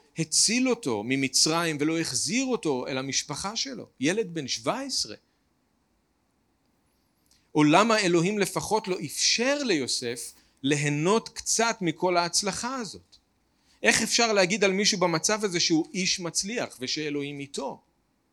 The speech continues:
העולם מסתכל על מישהו כזה ואומר, "הבן אדם הזה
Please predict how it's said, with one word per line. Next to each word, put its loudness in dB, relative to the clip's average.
העולם 4
מסתכל 0
על 0
מישהו 0
כזה -2
ואומר, -2
"הבן -6
אדם 0
הזה -6